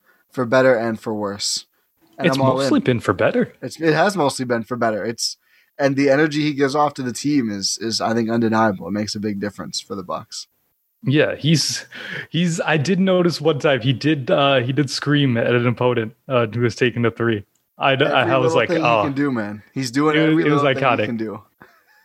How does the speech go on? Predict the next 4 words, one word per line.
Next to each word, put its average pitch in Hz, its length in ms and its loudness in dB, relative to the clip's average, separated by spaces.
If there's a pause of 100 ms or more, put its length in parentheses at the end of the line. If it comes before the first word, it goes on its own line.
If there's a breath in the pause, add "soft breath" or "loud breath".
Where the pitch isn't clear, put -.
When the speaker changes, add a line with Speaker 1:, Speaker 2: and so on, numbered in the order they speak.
(100)
Speaker 2:
<laughs> - 80 -4 (920 loud breath)
But 277 760 2
yeah, 113 280 2 (280)
uh, 175 920 0